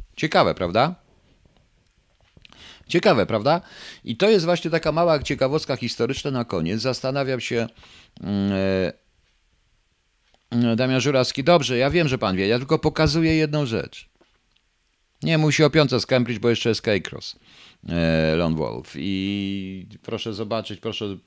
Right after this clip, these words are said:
poczy-, proszę, e, proszę z-, wrzucić w internet piątka z Cambridge i wyjdzie.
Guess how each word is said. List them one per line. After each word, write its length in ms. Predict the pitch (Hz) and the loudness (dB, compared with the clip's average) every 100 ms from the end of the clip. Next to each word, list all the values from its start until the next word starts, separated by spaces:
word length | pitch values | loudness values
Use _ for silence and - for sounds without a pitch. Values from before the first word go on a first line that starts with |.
| _ | _
poczy-, 560 | - 104 107 98 101 95 | -12 -8 -6 -2 -2 -4
proszę, 520 | 117 104 104 98 87 92 92 95 | -8 -8 -6 -4 -4 -4 -4 -4
e, 40 | |
proszę 380 | 92 - 110 110 | -6 -6 -4 -4
z-, 160 | 95 98 | -4 -6
wrzucić 540 | 87 98 113 - 98 | -6 -2 -2 -2 -4
w 40 | 95 | -4
internet 420 | 95 107 101 87 | -2 0 0 -2
piątka 300 | 113 101 92 | -4 -2 -4
z 80 | - | -2
Cambridge 360 | 101 95 85 | -2 -2 -6
i 40 | 87 | -6
wyjdzie. 360 | 85 76 82 | -6 -8 -12